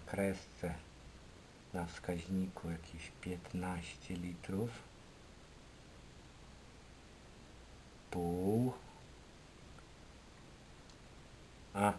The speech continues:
gdzieś dobrze nie łączy. Tam wsówka. No i pełno. No i tak mniej więcej. Tak mniej więcej było.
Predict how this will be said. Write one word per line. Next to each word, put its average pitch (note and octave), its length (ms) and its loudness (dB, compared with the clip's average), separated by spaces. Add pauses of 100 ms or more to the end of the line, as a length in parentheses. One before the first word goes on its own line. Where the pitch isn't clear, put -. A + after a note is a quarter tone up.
(260)
gdzieś F2+ 240 2
dobrze F#2+ 360 8
nie F#2+ 160 10
łączy. F#2 420 6 (960)
Tam F2+ 260 2 (680)
wsówka. - 500 2 (1500)
No C#4 100 2
i B3 120 12
pełno. D#2+ 520 12 (680)
No C4 320 4
i C4 60 2
tak B3+ 260 6
mniej A3 220 10
więcej. G3 520 8 (1500)
Tak - 260 6
mniej B2+ 240 8
więcej G#2+ 480 10
było. F#2+ 760 10